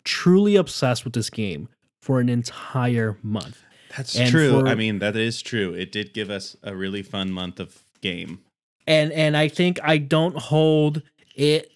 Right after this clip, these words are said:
Speaker 1: its lack of ability to hold, keep my attention for longer than a month, I think is such a specific standard that we set to these types of games.
Speaker 2: Yeah.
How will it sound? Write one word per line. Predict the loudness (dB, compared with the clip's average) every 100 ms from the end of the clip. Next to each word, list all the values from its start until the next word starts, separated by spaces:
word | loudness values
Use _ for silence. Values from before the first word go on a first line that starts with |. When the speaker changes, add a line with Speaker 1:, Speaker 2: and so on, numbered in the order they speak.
| _ _ _ _ _ _ _ _ _ _
Speaker 1:
its | -4 -4 -4
lack | 0 2 2 2
of |
ability | 0 2 0 0
to | 0 -2 -2 -6
hold, | -18 -4 2 4 4 -2 -10
keep | -6 -4 0
my | 0
attention | 0 -2 -2 -2 -2 -2 -4 _
for | -4 0 0
longer | 0 0 0 0
than | 2
a | 2
month, | 4 2 0 _ _ _ -2
I | 0
think | 2 0 -4 _ _ -2
is | 0 0 -4 _ _
such | -12 -2 2 2 2
a |
specific | -2 -2 -2 0 -2 -4
standard | -6 -2 0 0 0
that | -2 -2
we | -4
set | -6 -6 -6 -8 _ _ _ _ _ -12
to | -4 0 2 2
these | 0 0 0
types | -2 -4 -4
of | -6
games. | -2 0 -2 -4 _ _ _ _ _ _
Speaker 2:
Yeah. | -4 -4